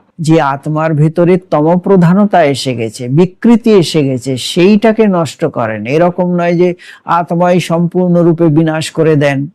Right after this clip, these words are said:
কোনো মানুষ, মানব জাতিকেই সম্পূর্ণ বিনাশ করে দেন, অন্যান্য ধর্মকে সম্পূর্ণরূপে বিনাশ করে দেন না। যে বিকৃতি, বিচ্যুতি এসেছে,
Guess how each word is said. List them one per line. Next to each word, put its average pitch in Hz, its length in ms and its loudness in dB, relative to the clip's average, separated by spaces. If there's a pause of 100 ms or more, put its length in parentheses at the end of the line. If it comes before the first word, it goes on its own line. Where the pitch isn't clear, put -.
(140)
কোনো 165 360 0 (280)
মানুষ, 160 580 0
মানব 160 360 -2
জাতিকেই 180 600 2
সম্পূর্ণ 160 580 -2
বিনাশ 151 420 -2
করে 143 240 0
দেন, 135 280 -2 (100)
অন্যান্য 160 480 0
ধর্মকে 151 580 -2
সম্পূর্ণরূপে 165 1000 0
বিনাশ 147 380 -2
করে 147 260 -4
দেন 139 220 0
না। 143 420 -2 (340)
যে 151 180 2
বিকৃতি, 185 720 2
বিচ্যুতি 202 640 2
এসেছে, 156 680 0